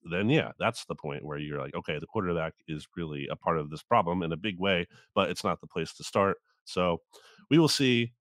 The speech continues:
uh, who they hire at coordinator. There hasn't really been a lot of off-, offensive coordinator buzz yet.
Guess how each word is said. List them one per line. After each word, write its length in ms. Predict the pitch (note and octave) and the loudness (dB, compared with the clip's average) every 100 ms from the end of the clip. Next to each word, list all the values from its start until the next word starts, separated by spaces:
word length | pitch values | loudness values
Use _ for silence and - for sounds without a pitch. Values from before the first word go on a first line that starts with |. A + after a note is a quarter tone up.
| _ _ | _ _
uh, 320 | F#2 G2 G2 | 0 2 2
who 160 | E2+ B2 | 2 2
they 80 | A2+ | 4
hire 260 | G#2 G#2+ | 2 2
at 80 | G2 | -2
coordinator. 480 | - A2 G#2 G2+ E2+ | -2 -2 0 -2 -2
There 140 | A2+ | 2
hasn't 220 | C#3 D3+ C#3+ | 4 4 4
really 160 | C#3 | 2
been 180 | A#2 A#2 | 2 2
a 60 | A#2 | 4
lot 160 | A2 | 4
of 160 | A2 F2+ _ | 2 -2 _
off-, 240 | F#2 - - | 0 0 -4
offensive 420 | G2 A#2+ G#2+ A2+ | -4 -2 -6 -6
coordinator 360 | - A2 A2 G#2+ | -4 0 0 0
buzz 340 | G#2+ A2+ G#2+ | 2 2 2
yet. 240 | A#2 A#2 | 2 2